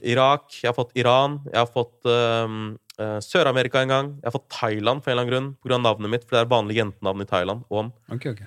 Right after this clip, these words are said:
Speaker 1: Og så, så, så gjetter de, da. Og så sier jeg, "Ok, men moren min er født i Norge, faren min er født i Pakistan, morfaren min er født i India."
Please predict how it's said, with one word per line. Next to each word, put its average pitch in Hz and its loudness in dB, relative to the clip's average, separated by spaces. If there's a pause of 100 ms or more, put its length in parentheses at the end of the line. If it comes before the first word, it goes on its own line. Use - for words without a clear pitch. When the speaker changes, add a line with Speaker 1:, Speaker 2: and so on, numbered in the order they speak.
(140)
Speaker 1:
Og 113 -2
så, 135 -2
så, 139 0
så 156 -2
gjetter 170 0
de, 123 2
da. 208 2 (500)
Og - -6
så - -12
sier 147 2
jeg, 143 2
"Ok, 190 -2 (100)
men 143 0
moren 156 4
min 131 2
er 127 2
født 135 -4
i - -2
Norge, 127 0 (180)
faren 135 4
min 113 0
er - -2
født 117 -4
i 131 -10
Pakistan, 139 -2 (220)
morfaren 120 0
min 120 2
er - -2
født 117 -4
i 113 2
India." 87 -6